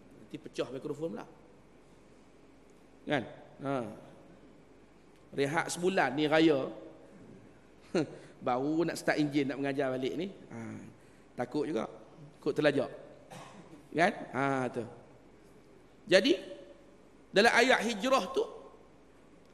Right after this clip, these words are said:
Sayyidina Umar sewaktu berhimpun di Saqifah Bani Sa'idah. Ha, ini hujah-hujah yang menolak alasan puak Syiah yang menafikan kelayakan Sayyidina Abi Bakar As-Siddiq radhiyallahu an,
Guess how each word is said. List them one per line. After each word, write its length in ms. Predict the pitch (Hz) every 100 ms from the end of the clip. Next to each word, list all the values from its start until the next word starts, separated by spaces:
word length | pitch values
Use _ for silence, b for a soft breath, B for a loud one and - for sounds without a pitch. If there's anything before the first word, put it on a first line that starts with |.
| -
Sayyidina 320 | - 208 226
Umar 240 | 233 247 233
sewaktu 320 | 220 190 220
berhimpun 480 | 208 233 208 247 214
di 80 | 214
Saqifah 560 | - 220 254 - 220
Bani 320 | 165 226 226
Sa'idah. 400 | - 214 220 160 - - - - - - - - - - - - - - - - -
Ha, 80 | -
ini 160 | 294 302
hujah-hujah 640 | 262 196 208 190 226 269
yang 160 | 254 226
menolak 400 | 233 262 226 - - - - - - - - -
alasan 640 | 196 240 254 - 233 175 139 - - -
puak 240 | 247 233
Syiah 320 | 247 254 254 - - - - - - - - - - - - - - - - - - - - - - -
yang 160 | 226 240
menafikan 640 | 233 233 233 247 214 208
kelayakan 640 | - 226 226 - - 190
Sayyidina 560 | 180 220 208 202 202 185
Abi 160 | 190 170
Bakar 240 | 196 196
As-Siddiq 560 | 175 - 185 156 202 -
radhiyallahu 720 | 185 165 165 175 185 160 -
an, 160 | 135